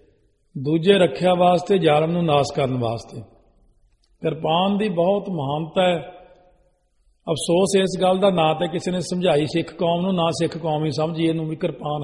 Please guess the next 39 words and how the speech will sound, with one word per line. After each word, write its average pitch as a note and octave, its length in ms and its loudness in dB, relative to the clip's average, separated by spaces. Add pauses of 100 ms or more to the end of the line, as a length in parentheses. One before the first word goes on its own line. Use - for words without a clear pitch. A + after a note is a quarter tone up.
ਹੈ C3+ 120 -6
ਕੀ। A#2+ 220 -14 (840)
ਆ E3+ 60 4
ਕਈਆਂ F#3 360 0
ਤੇ G3 100 0
ਲਿਖਤਾ F#3 440 0
ਕਿ F#3 160 -2
ਕਿਰਪਾਨ E3 500 -4
ਨੂੰ F3 380 -6 (540)
ਮਸਤਕ D#3+ 380 -2
ਨਹੀਂ F#3 160 -2
ਲਾਉਣਾ F3 280 0
ਚਾਹੀਦਾ, F3+ 460 0
ਇਹ F3 80 0
ਤਾਂ F3+ 120 -4
ਬੁੱਤ D3 220 -2 (120)
ਪੂਜਾ E3 260 0
ਹੋ D#3+ 100 2
ਜਾਂਦੀ D#3 420 2
ਹੈ। C3 160 0 (1120)
ਉਹ G3 140 4
ਵਿਚਾਰੇ F#3 680 4 (140)
ਲੋਕਾਂ E3+ 400 0
ਨੂੰ F#3+ 400 -4 (120)
ਗਲਤ G3+ 240 2
ਰਸਤੇ F3+ 280 2
ਹੀ E3+ 60 0
ਪਾਈ D#3 200 2
ਜਾਂਦੇ C#3 340 -4
ਨੇ। A#2 140 -10 (240)
ਦਸਵੇਂ D#3+ 340 -2
ਪਾਤਸ਼ਾਹ F3 420 0
ਨੇ F#3 100 -6
ਸ਼ਸਤਰਾਂ F3 500 -6
ਦਾ F#3 100 -2
ਕਿੰਨਾ G3+ 300 -4 (160)
ਸਤਿਕਾਰ D#3+ 520 -4
ਕੀਤਾ D#3+ 460 -2
ਹੈ। C3 60 -8